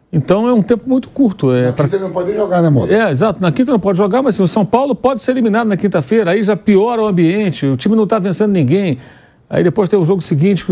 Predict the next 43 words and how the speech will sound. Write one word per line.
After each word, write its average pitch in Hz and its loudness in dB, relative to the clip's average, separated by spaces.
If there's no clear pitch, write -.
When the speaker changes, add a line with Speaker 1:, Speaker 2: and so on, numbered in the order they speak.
Speaker 1:
contra 180 0
o 160 0
Flamengo. 156 0
Vai 147 2
jogar, 143 0
não 131 -2
vai 151 0
jogar? 143 0
Aí 156 0
na 175 0
sequência 165 -2
tem 190 0
o 170 0
Corinthians, 160 0
aí 156 2
é 180 0
um 160 0
jogo 165 2
de 147 2
sobrevivência 170 0
na 151 0
Copa 170 -2
do 160 0
Brasil. 139 0
Eu 302 0
acho 202 0
que 285 0
ele 381 2
pode, 165 -2
é, 127 0
agregar 139 0
bastante, 180 -2
mas 151 0
depende 208 2
muito 285 2
do 370 2
time. 220 2
O 156 4
time 226 -6
tá 247 0
na 240 0
fase 226 0
ruim. 226 0